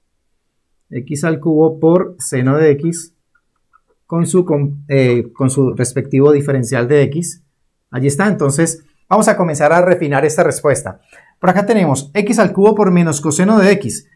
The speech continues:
Bueno, más por menos nos da menos, tendríamos menos x al cubo por coseno de x.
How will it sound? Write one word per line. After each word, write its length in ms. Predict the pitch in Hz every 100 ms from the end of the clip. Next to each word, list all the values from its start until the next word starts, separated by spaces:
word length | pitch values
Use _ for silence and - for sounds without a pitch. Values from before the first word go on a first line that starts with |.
| _
Bueno, 180 | - 160
más 200 | 135 147
por 160 | 147 170
menos 320 | 175 185 185
nos 160 | 139 123
da 120 | 131
menos, 480 | 170 208 240 240 - -
tendríamos 520 | 143 143 147 165 151
menos 300 | 143 135 135
x 240 | 143 170
al 140 | 185 175
cubo 400 | 175 139 165 - - _ _ - - _ -
por 240 | 180 190
coseno 520 | 180 123 - 139 143
de 160 | 160 170
x. 420 | - 165 175 -